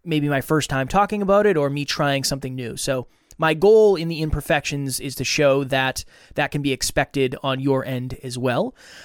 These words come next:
Today, I'm very excited about this episode. For episode number fifty-one, why most shows never make money. So as I've mentioned many times on this show,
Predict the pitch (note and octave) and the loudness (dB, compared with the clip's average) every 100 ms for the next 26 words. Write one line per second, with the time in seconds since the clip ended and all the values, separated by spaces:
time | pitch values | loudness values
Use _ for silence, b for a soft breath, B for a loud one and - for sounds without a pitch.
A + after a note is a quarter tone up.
0 | B B - G3 E3 G#3 G#3+ G#3 C4+ _ | B B -4 -2 2 4 4 2 -2 _
1 | _ _ - D3 C#3 D#3 D3 C3+ D3 C3 | _ _ -6 -4 2 4 4 0 0 0
2 | B2 A#2 B2+ B2 C#3 - F3+ B B B | -2 -4 -6 -8 -8 -12 -12 B B B
3 | - - G3 F3 G#3+ F#3+ F3 - A#3 F#3 | -4 -2 0 0 2 2 0 -2 -4 -2
4 | G3+ E3 F3 E3+ E3 C#3+ D#3 F#3 G#3 G#3+ | -4 0 2 2 0 0 2 2 2 2
5 | E3 F3 F#3+ F#3 - - F3+ E3 D#3 C3+ | 2 4 4 0 -6 0 2 2 0 -2
6 | C#3 D#3+ E3 C3+ B2 C3 _ _ _ _ | 0 2 2 2 -6 -10 _ _ _ _
7 | C3+ C#3 B2 - - _ _ D3+ D#3 C#3+ | 0 0 0 -8 -20 _ _ -2 0 0
8 | G#2 - _ b b b - D#3 F3 F#3+ | -4 -20 _ b b b 0 2 4 4
9 | F#3 D#3 F3+ F3+ F3 D#3 C#3+ F#3+ G#3 D#3+ | 2 2 0 0 -2 -2 0 0 0 -2
10 | E3+ F3 D#3+ C#3+ C#3 - D#3 D3 C#3+ | 0 0 0 -4 -4 0 4 4 2